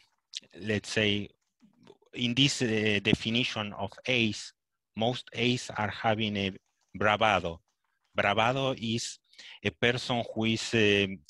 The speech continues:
very powerful and pushing, pushing always for better and, and growing and so, so forth,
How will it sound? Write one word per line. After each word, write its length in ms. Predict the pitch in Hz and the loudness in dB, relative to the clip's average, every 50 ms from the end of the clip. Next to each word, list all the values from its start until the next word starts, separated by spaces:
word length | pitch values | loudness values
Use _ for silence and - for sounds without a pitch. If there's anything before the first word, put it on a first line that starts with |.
| - - | -20 -4
very 300 | 101 113 117 123 127 120 - _ | 0 0 2 2 2 -2 -2 _
powerful 680 | - 120 120 123 123 120 120 - - - 110 107 107 104 - - | 2 2 2 2 2 0 0 -2 -4 -8 -6 -4 -4 -4 -4 -2
and 320 | 107 101 101 98 98 92 - - | -2 -2 -2 -2 -4 -6 -4 0
pushing, 520 | 135 131 123 - - - 113 110 104 101 - - | 0 0 2 2 0 0 0 -2 -2 -4 -6 -6
pushing 480 | 117 117 113 - - 113 110 104 107 104 - - - - - _ - | -6 -4 -4 -4 -4 -4 -4 -4 -6 -10 -14 -18 -20 -20 -20 _ -2
always 600 | 104 107 110 113 110 110 110 107 104 - - - - - | 2 2 2 2 4 4 4 4 2 0 -4 -10 -12 -14
for 260 | - - 104 98 101 | -4 0 0 0 0
better 580 | 95 95 110 113 113 113 - 110 107 107 104 - | 0 2 2 2 2 2 2 2 2 2 2 0
and, 480 | 98 98 95 95 95 92 92 92 92 90 - - - - - - - - | -2 -2 -2 -2 -4 -4 -6 -8 -10 -12 -12 -16 -16 -16 -16 -18 -6 -2
and 280 | 98 92 92 95 98 98 | 0 0 0 0 -2 -2
growing 520 | 113 113 117 117 117 113 113 107 107 104 | 2 4 4 4 4 4 4 2 2 0
and 280 | 101 87 95 95 95 92 | -2 -2 -2 -2 -4 -6
so, 440 | - - 98 95 95 98 101 - - _ - | -8 -6 -6 -4 -4 -4 -6 -10 -14 _ -18
so 260 | - - 101 95 95 | -8 -4 -4 -4 -4
forth, 440 | - - - 107 104 107 107 110 | -4 -4 -2 0 0 0 -2 -4